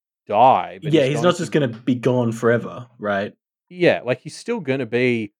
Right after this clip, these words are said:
Speaker 1: a, a tricky fairy, just, just one that's always pulling the same tricks. So, like, you know, is he falling into this role or this pattern of being the mentor, like we've talked about? Um, or,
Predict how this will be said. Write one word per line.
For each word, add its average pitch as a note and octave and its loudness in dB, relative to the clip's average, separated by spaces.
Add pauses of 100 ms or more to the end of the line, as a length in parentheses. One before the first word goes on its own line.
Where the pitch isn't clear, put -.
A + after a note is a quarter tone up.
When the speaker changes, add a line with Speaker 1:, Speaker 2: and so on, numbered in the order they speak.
(360)
Speaker 1:
a, B2 4
a B2 -2
tricky A#2+ -8
fairy, C3+ 2
just, - -16 (160)
just - -16
one A2+ -2
that's G#2 -12 (240)
always A#2 4
pulling A#2+ -4
the G#2 -8
same G2+ -10
tricks. - -10
So, A2+ -4
like, G#2+ -2
you B2 -12
know, G#2+ -4 (480)
is C3 0
he B2+ 0
falling C#3 4
into A#2+ -6
this A2+ -10
role A2 4
or A2+ 6
this G#2 -6
pattern A2 -2
of G2+ -12
being G#2+ -4
the G2 -12
mentor, C#3 -2
like B2+ 0
we've C3+ -8
talked C3+ -6
about? D3+ 0 (440)
Um, F#2 0 (380)
or, A#2 0